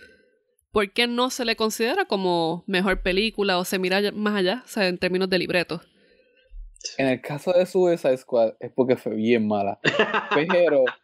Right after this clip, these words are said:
Speaker 2: entiendo lo que quieres decir porque no solamente es el caso de Suicide Squad, hay otras películas que han sido mejores que también han sido tratadas con ese, con ese como que codo o esa, eh, cold shoulder, como le dirían. Es, eh,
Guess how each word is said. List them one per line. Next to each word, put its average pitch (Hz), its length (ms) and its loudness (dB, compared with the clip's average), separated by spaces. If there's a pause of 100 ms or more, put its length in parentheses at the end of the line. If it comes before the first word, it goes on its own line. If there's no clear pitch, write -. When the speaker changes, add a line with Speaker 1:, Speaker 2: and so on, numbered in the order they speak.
(360)
Speaker 2:
entiendo 131 400 -2
lo 151 60 4
que 156 120 2
quieres 160 260 2
decir 160 280 -2
porque 135 600 -2 (300)
no 131 220 -2
solamente 139 420 0
es 147 60 -2
el 131 80 0
caso 127 200 0
de 127 60 0
Suicide 143 320 0
Squad, 113 360 0
hay 110 120 0
otras 120 220 -2
películas 117 240 -2
que 120 80 -4
han 113 80 -6
sido 113 200 0
mejores 113 400 0
que 117 100 0
también 107 440 -2
han 110 120 -2
sido 110 260 0
tratadas 107 400 0
con 107 200 -4
ese, 107 440 0 (560)
con 107 200 0
ese 101 600 0
como 101 200 -2
que 101 120 -4
codo 117 480 2
o 104 120 0
esa, 101 680 0
eh, 107 420 -2 (100)
cold 107 240 0
shoulder, 110 440 -2
como 107 200 -6
le 107 100 -2
dirían. 113 400 0 (520)
Es, 123 280 0
eh, 110 580 0